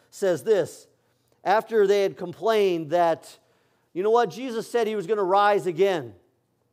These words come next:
They said, Pilate gave them permission, "Take a guard. Go, make the tomb," and this is the phrase I love, "as secure as you know how."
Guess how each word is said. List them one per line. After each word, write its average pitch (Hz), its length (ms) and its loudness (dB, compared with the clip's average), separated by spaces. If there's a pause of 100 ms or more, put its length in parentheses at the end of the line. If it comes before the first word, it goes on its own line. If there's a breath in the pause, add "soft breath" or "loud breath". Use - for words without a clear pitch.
(840)
They 160 160 -4
said, 170 380 -2 (760)
Pilate 185 400 0 (340)
gave 175 240 0
them 170 140 -6
permission, 160 480 -8
"Take 240 260 -4
a 226 60 -6
guard. 160 480 0 (1200)
Go, 202 380 4
make 247 280 -2
the 269 80 -8
tomb," 233 800 -6 (320)
and 175 280 -4
this 190 200 -8
is 160 80 -18
the 165 80 -12
phrase 151 280 -8
I 131 80 -8
love, 120 300 -8 (840)
"as 151 240 -4
secure 233 1120 -2
as 170 340 -2
you 180 200 -8
know 170 240 -2
how." 131 340 -6